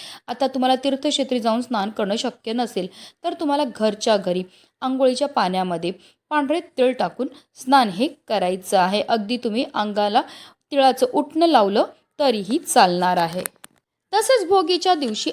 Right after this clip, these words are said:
आवर्जून प्रत्येकाने केस देखील धुवायचे आहेत. त्यानंतर एक तांब्याच्या कळशामध्ये शुद्ध पिण्याचं पाणी भरून घ्यायचं. त्या पाण्यामध्ये आपल्याला थोडेसे काळे तीळ टाकायचे, एक लाल फूल टाकायचं आहे, तसेच एक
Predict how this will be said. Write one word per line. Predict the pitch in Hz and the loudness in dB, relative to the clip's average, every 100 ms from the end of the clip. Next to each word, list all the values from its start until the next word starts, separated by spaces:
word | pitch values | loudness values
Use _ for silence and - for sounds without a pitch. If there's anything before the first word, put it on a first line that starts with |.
| - | 4
आवर्जून | 220 190 196 196 233 | 4 4 0 0 -2
प्रत्येकाने | 277 339 339 269 220 196 | 0 -2 0 0 0 -2
केस | 240 302 302 254 | -2 0 0 2
देखील | 196 180 254 381 - _ - | -2 0 0 0 -4 _ -2
धुवायचे | 359 359 220 196 185 226 | 2 4 4 2 0 2
आहेत. | 185 165 170 - - - | 2 2 -4 -6 -16 -6
त्यानंतर | 277 370 415 415 | -2 0 -2 -2
एक | 403 - | -2 0
तांब्याच्या | 240 220 220 269 | 0 2 0 0
कळशामध्ये | 220 214 247 208 220 | 0 0 0 0 -2
शुद्ध | - 233 247 233 | -2 -2 -2 0
पिण्याचं | 180 175 226 214 | -2 -2 -4 -6
पाणी | 180 175 226 | -6 -6 -6
भरून | 233 220 220 | -4 -4 -4
घ्यायचं. | 208 220 226 | -6 -6 -2
त्या | 247 | -2
पाण्यामध्ये | 262 196 175 180 185 | 0 -2 -4 -4 -4
आपल्याला | 190 185 202 | -4 -4 -6
थोडेसे | 220 180 220 | -6 -8 -8
काळे | 202 185 175 | -4 -4 -4
तीळ | - 226 269 | -6 -4 -2
टाकायचे, | 220 190 196 202 202 | -4 -4 -4 -4 -6
एक | 208 | -6
लाल | 190 180 202 | -6 -6 -6
फूल | - 220 269 | -8 -6 -4
टाकायचं | 233 190 185 185 185 | -4 -4 -2 -4 -2
आहे, | 185 196 196 - - _ 247 | -2 -4 -8 -20 -20 _ -12
तसेच | - 269 262 | -6 -4 -4
एक | 262 | -6